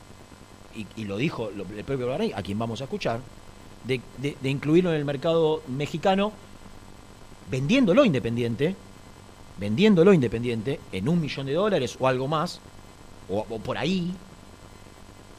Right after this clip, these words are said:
y que esa plata sea para pagar los dos millones que, que le daban a Independiente,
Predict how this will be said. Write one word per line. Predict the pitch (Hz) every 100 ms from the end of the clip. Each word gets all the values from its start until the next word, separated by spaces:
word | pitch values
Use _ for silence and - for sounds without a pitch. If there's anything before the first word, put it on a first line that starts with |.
| - - -
y | 160
que | 226
esa | 240 233
plata | 233 247 202 254 294
sea | - 196
para | 180 175 202 294 - - - - - -
pagar | 135 151 202 -
los | 147 139
dos | 196
millones | 196 180 208
que, | 190 160 -
que | 143 143 - - -
le | 123 127 139
daban | 180 160 123 110
a | 113
Independiente, | 131 143 156 165 175 190 226